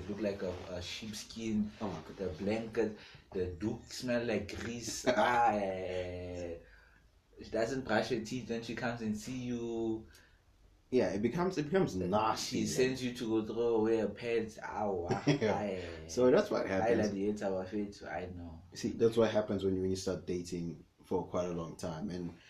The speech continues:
Speaker 2: and you become this person, and you say, "Okay, cool," you know,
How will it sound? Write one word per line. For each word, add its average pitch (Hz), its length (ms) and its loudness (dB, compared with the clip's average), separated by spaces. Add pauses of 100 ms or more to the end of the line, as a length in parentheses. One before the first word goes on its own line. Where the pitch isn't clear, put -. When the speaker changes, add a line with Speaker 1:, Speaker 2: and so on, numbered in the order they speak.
(160)
Speaker 2:
and 95 340 -2
you 101 80 -2
become 113 300 2
this 104 140 2
person, 95 340 0
and 90 140 -4
you 92 100 -4
say, 87 340 -6
"Okay, 90 400 -6
cool," 85 380 -6
you 95 120 -6
know, 110 160 -4